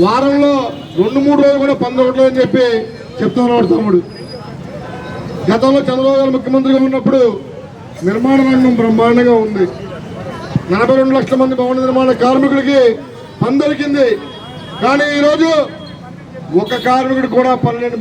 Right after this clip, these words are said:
దుర్భర పరిస్థితి ఈ జైకో జగన్మోహన్ రెడ్డి వాళ్ళ పొలంలో మనం అనుభవిస్తూ ఉన్నాం. చంద్రబాబు గారు ముఖ్యమంత్రిగా ఉన్నప్పుడు కార్మికులందరికీ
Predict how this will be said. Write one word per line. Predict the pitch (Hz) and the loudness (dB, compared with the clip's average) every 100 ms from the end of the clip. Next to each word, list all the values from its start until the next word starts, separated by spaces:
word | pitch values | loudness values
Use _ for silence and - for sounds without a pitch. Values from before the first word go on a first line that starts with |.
| 214 | -4
దుర్భర | 208 262 254 | 0 0 0
పరిస్థితి | 220 - 254 240 208 - - - - - 165 | -2 -2 -2 2 0 -2 -10 -12 -14 -6 0
ఈ | 202 | 2
జైకో | 214 - 240 220 | 2 2 0 0
జగన్మోహన్ | 226 233 233 | 0 2 4
రెడ్డి | 226 226 | 4 2
వాళ్ళ | 220 220 | 2 0
పొలంలో | 214 220 220 220 190 180 - - - | 0 0 2 2 2 -2 -10 -12 -2
మనం | 180 196 | 2 2
అనుభవిస్తూ | 208 214 196 208 196 | 2 2 2 0 0
ఉన్నాం. | 180 - - - - - - - - - - - | -2 -2 -8 -16 -14 -14 -14 -14 -12 -12 -12 -6
చంద్రబాబు | 202 240 269 269 | 0 2 2 2
గారు | 269 | 2
ముఖ్యమంత్రిగా | 262 254 269 269 269 | 0 0 0 2 2
ఉన్నప్పుడు | 269 262 277 269 254 208 - - - - - | 2 0 2 4 4 0 -8 -14 -16 -12 -2
కార్మికులందరికీ | 240 277 277 277 262 269 294 302 294 | 0 2 0 -2 0 2 2 2 0